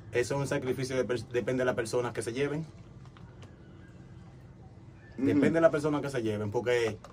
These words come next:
Speaker 1: él me estaba explicando normal y yo, a él yo le cambié el tema de una vez. Porque
Speaker 2: Entendí.
Speaker 1: eso depende de la persona que se lleven.
Speaker 2: Entendí. Brother, ok. Entonces, eh, no tenemos más historia. Eh, tú,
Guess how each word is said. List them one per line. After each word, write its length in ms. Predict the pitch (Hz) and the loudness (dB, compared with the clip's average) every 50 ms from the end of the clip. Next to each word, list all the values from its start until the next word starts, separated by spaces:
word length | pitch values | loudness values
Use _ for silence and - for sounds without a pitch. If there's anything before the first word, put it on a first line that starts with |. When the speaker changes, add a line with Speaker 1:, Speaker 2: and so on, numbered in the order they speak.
| - - | -4 2
Speaker 1:
él 100 | 123 127 | 4 4
me 80 | 135 143 | 4 4
estaba 200 | 135 143 143 143 | 4 6 6 6
explicando 420 | 139 143 147 147 139 143 143 139 | 6 6 2 4 4 4 4 4
normal 380 | 143 143 143 139 143 160 170 170 | 2 2 4 6 6 8 8 6
y 100 | 151 143 | 6 4
yo, 480 | 139 139 139 139 139 139 135 127 120 - - - - - - - - - - - - - - | 4 4 4 6 6 6 4 2 0 -2 -12 -20 -20 -20 -20 -20 -20 -20 -20 -20 -20 -2 4
a 160 | 120 131 135 | 8 10 10
él 120 | 143 147 143 | 10 10 8
yo 100 | 151 147 | 8 6
le 100 | 151 147 | 8 6
cambié 240 | 156 147 143 147 147 | 6 4 6 6 6
el 80 | 147 | 8
tema 400 | 147 156 165 185 185 170 - - - - - - | 10 10 10 10 10 8 4 2 -6 -14 -14 0
de 80 | - 127 | 2 4
una 240 | 131 147 147 147 143 | 6 6 6 6 8
vez. 260 | 147 165 170 - - - - - - - - - - - - - - | 8 8 8 6 2 -4 -16 -20 -20 -20 -20 -20 -20 -18 -18 -8 0
Porque 160 | 135 - 135 135 123 113 | 2 4 4 6 6 6
Speaker 2:
Entendí. 120 | 110 107 - - | 6 8 8 6
Speaker 1:
eso 140 | - 135 165 165 | 6 6 8 8
depende 320 | 160 156 - 190 190 208 | 8 8 8 6 10 10
de 60 | 208 | 10
la 60 | 196 | 10
persona 320 | 202 190 185 - 190 185 170 | 10 8 8 8 8 8 8
que 100 | 175 180 | 6 6
se 120 | 165 160 151 | 4 4 4
lleven. 240 | 131 120 113 107 104 101 101 - - - - - | 4 2 4 4 4 4 2 2 -2 -10 -14 -2
Speaker 2:
Entendí. 480 | - 127 127 127 127 120 113 107 104 95 - - - - - - | 2 4 6 6 6 6 6 4 4 2 -2 -8 -14 -16 -12 2
Brother, 400 | - - 202 214 190 175 156 135 - - - | 12 12 12 12 12 12 8 6 0 10 12
ok. 240 | 175 190 185 - - 135 117 107 101 101 - - - - - | 12 12 12 10 8 10 10 8 4 2 -2 -12 -18 -8 4
Entonces, 720 | - 147 151 135 190 208 214 202 220 208 190 180 156 - - - | 4 4 12 12 12 12 12 12 10 10 10 10 8 8 8 12
eh, 300 | 156 165 156 143 135 131 | 12 12 12 12 12 10
no 180 | 131 151 180 180 | 10 10 10 12
tenemos 280 | 190 214 202 202 208 202 | 12 12 12 12 12 12
más 120 | 202 208 | 12 12
historia. 380 | 202 190 165 143 135 123 117 - | 12 12 12 12 12 10 8 10
Eh, 280 | - - 175 170 - - | 12 12 12 12 12 12
tú, 360 | - 196 202 208 214 202 - | 12 12 12 12 12 10 4